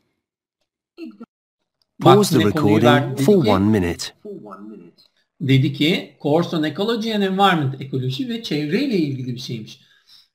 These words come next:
Speaker 1: Bunu duyarak daha da oturtuyoruz yerine. Ekoloji, çevreyle ilgili birisini dinliyoruz. Tamam. Exotic pest bu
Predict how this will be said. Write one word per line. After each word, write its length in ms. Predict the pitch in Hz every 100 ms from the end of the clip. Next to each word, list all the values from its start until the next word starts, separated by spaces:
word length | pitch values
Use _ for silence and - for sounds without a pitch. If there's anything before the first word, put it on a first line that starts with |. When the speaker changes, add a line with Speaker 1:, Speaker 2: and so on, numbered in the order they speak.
| _
Speaker 1:
Bunu 260 | 135 180 254
duyarak 460 | 196 151 233 277 185
daha 240 | 170 175
da 80 | 160
oturtuyoruz 580 | 131 131 - 131 117 123
yerine. 420 | 117 123 - _ -
Ekoloji, 540 | 135 160 147 139 139
çevreyle 560 | - 135 131 196 208 160
ilgili 400 | 151 127 139 135
birisini 520 | 131 127 135 120 -
dinliyoruz. 400 | 127 120 127 -
Tamam. 460 | 131 254 214 - _ _ _ _ 156
Exotic 480 | 143 135 135 - -
pest 320 | 302 - -
bu 480 | 147 156 294 -